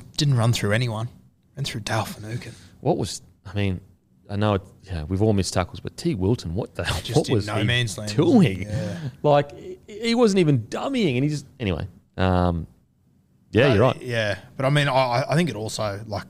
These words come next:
Speaker 1: uh, as much as I, I thought the same thing, Wilton was caught out of position a little bit. Like, the leg speed of Cam Murray can't
Speaker 2: Yeah.
Speaker 1: be underappreciated.
Speaker 2: Oh,
Speaker 1: Like,
Speaker 2: for
Speaker 1: he's
Speaker 2: sure.
Speaker 1: just incredible. I was looking at some stats before the game started, and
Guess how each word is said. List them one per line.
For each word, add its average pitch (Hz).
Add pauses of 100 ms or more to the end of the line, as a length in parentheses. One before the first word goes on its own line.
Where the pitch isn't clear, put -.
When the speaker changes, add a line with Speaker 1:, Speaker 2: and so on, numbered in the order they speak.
(140)
Speaker 1:
uh, 123
as 117
much 127
as 113
I, 113
I 110
thought 104
the 98
same 98
thing, 101
Wilton 107
was 95
caught 107
out 101
of 95
position 113
a -
little 104
bit. 110
Like, 107 (320)
the 101
leg 131
speed -
of 98
Cam 92
Murray 95
can't -
Speaker 2:
Yeah. 127
Speaker 1:
be 95
underappreciated. 107
Speaker 2:
Oh, 165
Speaker 1:
Like, -
Speaker 2:
for -
Speaker 1:
he's 123
Speaker 2:
sure. 131
Speaker 1:
just 101
incredible. 107 (300)
I 151
was 151
looking 165
at 151
some 123
stats 117
before 107
the 113
game 104
started, 104 (180)
and 101